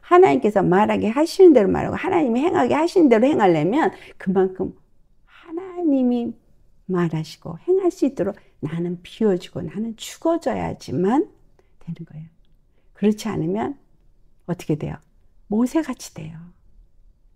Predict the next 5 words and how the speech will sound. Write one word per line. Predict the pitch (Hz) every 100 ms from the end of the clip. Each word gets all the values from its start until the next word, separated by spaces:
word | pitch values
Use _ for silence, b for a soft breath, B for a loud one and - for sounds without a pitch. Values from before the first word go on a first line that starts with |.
| _
내가 | 180 185 185
똑똑하다고, | 269 - - - - 151 - _ _ _ _ _ _ _ -
내가 | 196 226 202
능력 | 202 208 214
있다고, | 175 - -